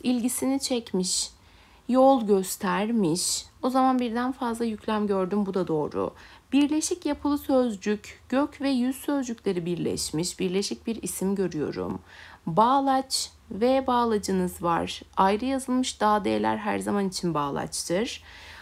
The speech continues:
Ama sıfat fiil bu metinde yok arkadaşlar. Bir fiil an, ası, mez, ar, dik, ecekmiş gibi eklerden birini almamıştır. O yüzden cevabınız on yedinci soruda Edirne'dir. On sekize geldiğimizde,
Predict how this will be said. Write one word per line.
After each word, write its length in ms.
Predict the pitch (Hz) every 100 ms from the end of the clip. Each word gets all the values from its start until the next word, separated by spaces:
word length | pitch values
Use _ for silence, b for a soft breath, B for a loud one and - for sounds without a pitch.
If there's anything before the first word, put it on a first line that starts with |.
| B
Ama 200 | 427 339
sıfat 460 | - 302 339 349 -
fiil 360 | 220 202 233
bu 80 | 277
metinde 420 | 277 185 - 208
yok 240 | 269 202 185
arkadaşlar. 720 | - 156 - 180 - - 220
Bir 120 | 294
fiil 380 | 269 - 208 -
an, 180 | 226 214
ası, 300 | - 202 202
mez, 320 | 202 196 185 -
ar, 380 | 175 196 208
dik, 240 | 208 196 -
ecekmiş 520 | 185 185 185 - 170
gibi 180 | - 185
eklerden 680 | 220 208 - 180 160 156 190
birini 420 | 226 170 208 294 B B B -
almamıştır. 960 | 208 233 247 247 240 247 - 247 247 - B B -
O 60 |
yüzden 400 | 262 180 165 156
cevabınız 840 | 185 233 202 185 175 190 254 302 -
on 100 | 220
yedinci 340 | 180 - 151
soruda 300 | - - 214
Edirne'dir. 760 | 233 170 - - - - - -
On 140 | 330 381
sekize 360 | - 247 -
geldiğimizde, 880 | 294 208 175 160 143 160 - - -